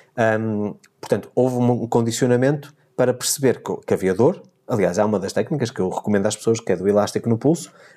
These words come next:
No fundo, não deixa de ser a mesma coisa, não é? Ahm, e aquilo que eu digo é:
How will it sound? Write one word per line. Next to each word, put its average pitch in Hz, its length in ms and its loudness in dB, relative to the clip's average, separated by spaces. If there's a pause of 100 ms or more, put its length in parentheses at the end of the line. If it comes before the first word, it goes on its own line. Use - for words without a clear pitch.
No 135 160 4
fundo, 151 220 2
não 160 100 2
deixa 165 220 0
de - 40 -10
ser 175 100 0
a 170 40 4
mesma 180 240 2
coisa, 156 320 0 (180)
não 98 140 -2
é? 113 140 -2 (880)
Ahm, 110 460 0 (520)
e 117 100 4
aquilo 147 220 2
que 151 80 2
eu 127 40 2
digo 127 320 0
é: 90 200 -8